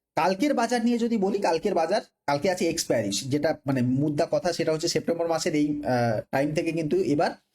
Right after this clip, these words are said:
মঙ্গলবার নিফটিতে এক্সপায়ারি হবে এবং এটা প্রথমবার হচ্ছে, আহ, আমাদের, আহ, মানে নিফটি ফিফটির ক্ষেত্রে। তো মঙ্গলবার প্রথমবার এই এক্সপায়ারিটা হবে এবং বৃহস্পতিবার হবে আমাদের সেন্সেক্সের এক্সপায়ারি।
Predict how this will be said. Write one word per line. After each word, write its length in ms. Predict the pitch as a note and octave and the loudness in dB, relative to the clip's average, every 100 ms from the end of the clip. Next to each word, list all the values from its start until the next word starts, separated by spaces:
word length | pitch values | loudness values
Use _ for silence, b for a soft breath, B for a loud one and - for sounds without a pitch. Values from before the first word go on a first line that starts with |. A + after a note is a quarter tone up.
| _ _ _ | _ _ _
মঙ্গলবার 460 | D3+ F3 G3+ A3+ A3+ | -2 2 2 2 2
নিফটিতে 400 | G3 G3 G3 F#3+ | 0 0 0 0
এক্সপায়ারি 420 | E3+ - F3 F3 | 0 0 2 2
হবে 260 | F3 G3 - _ _ _ | 0 -2 -4 _ _ _
এবং 200 | D#3+ F#3 | 0 0
এটা 120 | G3+ | -2
প্রথমবার 560 | G3 A3 A#3 A#3 D#3+ A2+ | -2 -2 0 0 0 0
হচ্ছে, 380 | A2+ - - - _ _ _ _ | -2 -2 -6 -6 _ _ _ _
আহ, 140 | B2 G2 | -2 0
আমাদের, 400 | C3+ C3 C3 B2 - | 0 2 0 0 -4
আহ, 560 | - A#2 G#2 C#2+ - A2+ | -2 0 0 0 -2 0
মানে 160 | A#2+ | 0
নিফটি 300 | D3 F3 F#3 | 2 0 -2
ফিফটির 320 | F3 C3+ - A2 | -2 -2 -2 -2
ক্ষেত্রে। 320 | G#2+ - - - _ _ - | -4 -6 -14 -14 _ _ -2
তো 60 | |
মঙ্গলবার 400 | D3+ D3 E3 F3+ | 0 2 2 0
প্রথমবার 460 | F3 D#3 E3+ E3+ E3+ | 0 -2 0 0 0
এই 100 | D3+ | 0
এক্সপায়ারিটা 500 | D3 - D#3+ D#3 D3+ | 0 -2 -2 0 -2
হবে 160 | E3+ | 0
এবং 180 | A3 F3+ | 0 2
বৃহস্পতিবার 560 | D3+ D3+ - D#3 D3+ D#3 | 2 0 0 0 0 0
হবে 180 | D3+ D3 | 0 0
আমাদের 280 | C#3 D3 | 0 -2
সেন্সেক্সের 580 | - - F#3 F3+ F#3 D#3 | -4 -2 -2 0 -2 -2
এক্সপায়ারি। 420 | B2 A#2+ A#2 G#2 | -2 -2 -2 -2